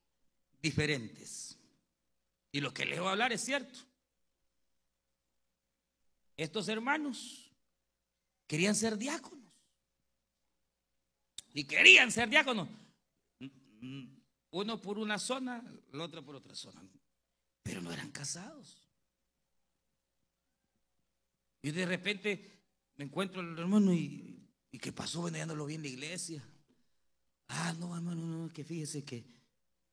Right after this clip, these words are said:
soy diácono", me dijo. Dios mío. "Ahí tengo un campito ahí de diácono".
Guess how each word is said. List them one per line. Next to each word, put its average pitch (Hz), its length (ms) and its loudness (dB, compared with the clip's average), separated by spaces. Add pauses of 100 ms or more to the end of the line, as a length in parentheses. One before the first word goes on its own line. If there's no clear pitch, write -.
(380)
soy 196 200 -12
diácono", - 460 -12
me - 100 -20
dijo. - 160 -20 (1500)
Dios 104 360 -4
mío. 127 460 -8 (2750)
"Ahí 131 140 -8
tengo 208 240 -2
un 220 60 -2
campito 202 460 -8
ahí 214 80 -6
de 190 120 -8
diácono". 220 400 -12